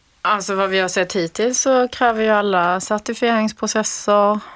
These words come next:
alla har få patienter i studierna, alla har korta uppföljningstider och alla har höga prislappar. Så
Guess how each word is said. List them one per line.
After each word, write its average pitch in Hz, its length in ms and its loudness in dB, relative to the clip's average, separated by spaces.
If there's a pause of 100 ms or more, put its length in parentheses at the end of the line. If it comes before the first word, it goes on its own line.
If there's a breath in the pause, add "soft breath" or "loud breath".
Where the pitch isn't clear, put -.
(180 loud breath)
alla 175 380 0
har 175 160 -4
få 185 340 -2
patienter 214 640 -4
i 208 40 -4
studierna, 202 1040 -2
alla 196 400 -4
har 175 140 -6
korta - 440 -2
uppföljningstider 208 1040 -2
och 202 160 2
alla 202 260 2
har 170 80 0
höga 170 320 -4
prislappar. - 640 -10 (840 soft breath)
Så 185 460 -2